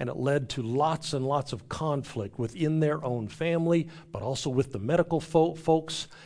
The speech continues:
Uh, their approach created a tremendous amount of interior anxiety, and interior anxiety comes out in actions and words, and it was just exhausting.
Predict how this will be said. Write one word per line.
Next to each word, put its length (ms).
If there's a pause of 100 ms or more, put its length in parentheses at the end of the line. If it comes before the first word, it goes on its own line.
(160)
Uh, 260
their 360
approach 580
created 680
a 100
tremendous 800
amount 260
of 140
interior 520
anxiety, 720 (300)
and 140
interior 640
anxiety 500
comes 380
out 300
in 180
actions 640
and 320
words, 600 (440)
and 100
it 140
was 160
just 420 (400)
exhausting. 640